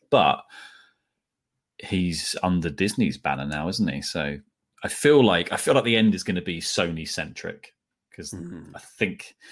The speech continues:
Speaker 1: the, the thing that people are saying about No Way Home is it's probably more, it's not gonna bring Sony Spider-Verse into the M C U. It's a way to untether Spider-Man from the M C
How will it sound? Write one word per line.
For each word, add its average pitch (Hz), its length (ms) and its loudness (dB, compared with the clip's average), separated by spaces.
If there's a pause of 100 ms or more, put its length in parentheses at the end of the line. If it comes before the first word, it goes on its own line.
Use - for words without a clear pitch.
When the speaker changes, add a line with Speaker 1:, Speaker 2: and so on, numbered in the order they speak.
(440)
Speaker 1:
the, 120 100 2
the 135 180 4
thing 185 220 4
that 147 140 6
people 131 160 4
are 123 40 6
saying 113 200 4
about 98 200 4
No 98 120 2
Way 87 140 2
Home 87 280 -2
is 82 120 -10
it's - 220 -8
probably 98 520 0
more, 92 400 -2
it's 95 200 -6
not 117 180 4
gonna 110 160 6
bring 98 320 4
Sony 90 480 2
Spider-Verse 87 640 -2
into 87 240 -8
the 85 100 -4
M 82 160 -4
C - 160 -8
U. 82 480 0 (580)
It's - 140 -8
a 98 60 -2
way 92 400 2
to 85 320 -6 (120)
untether 90 640 0
Spider-Man 80 680 -2
from 76 320 -6
the 76 140 -8
M 76 120 -10
C - 220 -6